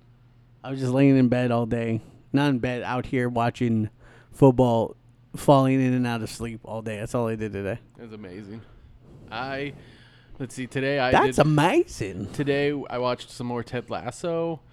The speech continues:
Speaker 2: Got caught up on other shows. Oh, you know what? I also finished the season of Harley Quinn. Uh, that show's also a delight. But like, like I said, Cobra Kai, they do a good job of how they can work in characters usually from the actual Karate Kid. Like, Mike Barnes shows up this season.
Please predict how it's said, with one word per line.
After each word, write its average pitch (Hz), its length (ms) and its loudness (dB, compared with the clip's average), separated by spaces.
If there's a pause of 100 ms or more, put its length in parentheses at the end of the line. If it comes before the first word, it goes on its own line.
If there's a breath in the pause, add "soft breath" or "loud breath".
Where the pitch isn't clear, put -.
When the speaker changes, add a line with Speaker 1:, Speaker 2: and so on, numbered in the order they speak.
(260 soft breath)
Speaker 2:
Got 131 160 -2
caught 135 180 -4
up 131 160 -4
on 117 120 -4
other 127 160 -4
shows. 170 240 -6
Oh, 233 80 6
you 196 160 8
know 190 100 6
what? 214 100 6
I 180 60 6
also 170 240 4
finished 160 320 -2
the 147 80 0
season 151 320 -2
of 120 120 -2
Harley 131 280 2
Quinn. 135 340 -2 (360 soft breath)
Uh, 101 140 -4
that 151 240 0
show's 170 200 0
also 113 460 0
a 101 180 -6
delight. 101 480 -6
But 143 160 4
like, 147 300 0
like 156 140 0
I 143 40 2
said, 131 220 -2
Cobra 190 240 0
Kai, 156 320 0 (340 loud breath)
they 180 140 2
do 262 260 0
a 180 60 0
good 160 240 0
job 147 340 0
of 120 80 -6
how 135 180 -2
they 131 140 -2
can 123 240 -6
work 123 240 -4
in 123 160 -4
characters 123 540 -6
usually 135 320 -4
from 120 280 -4
the 117 120 -2
actual 113 340 -4
Karate 107 360 -6
Kid. 113 280 -6
Like, 107 220 -6
Mike 120 240 -6
Barnes 113 260 -4
shows 110 260 -6
up 113 180 -6
this 120 140 -10
season. 117 440 -8